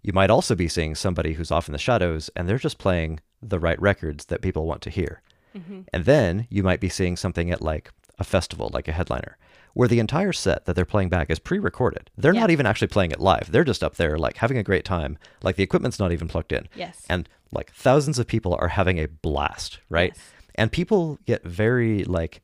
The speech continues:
Speaker 1: "Well, they're not even doing anything." Yes, but people are having a great time with it.
Speaker 2: Yes.
Speaker 1: But hearing the band, like, if it's, if it's band music,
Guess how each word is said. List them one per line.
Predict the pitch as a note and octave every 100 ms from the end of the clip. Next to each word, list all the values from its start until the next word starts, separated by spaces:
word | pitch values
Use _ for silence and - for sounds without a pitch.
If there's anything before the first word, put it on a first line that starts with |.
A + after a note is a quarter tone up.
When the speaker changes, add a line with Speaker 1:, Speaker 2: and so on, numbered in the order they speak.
| _
Speaker 1:
"Well, | C3
they're | G3+
not | D#3 B2
even | G#2+ G#2
doing | D3+ G2+
anything." | D#2 D#2 -
Yes, | F#2+ -
but | - D2+
people | F2 -
are | D2
having | C#2+ C2
a |
great | D#2+ D2
time | - G2
with | - -
it. | - -
Speaker 2:
Yes. | G3+ D3 - - - - -
Speaker 1:
But | C3 - _ _
hearing | - E3 F#3+ C#3
the | G2+
band, | E2 G#2+ A2+ E2 A1+ - -
like, | F2+ F#2+
if | A2+ A2+
it's, | - -
if | A2+
it's | F#2+ -
band | G2 E2 D2
music, | C2 - -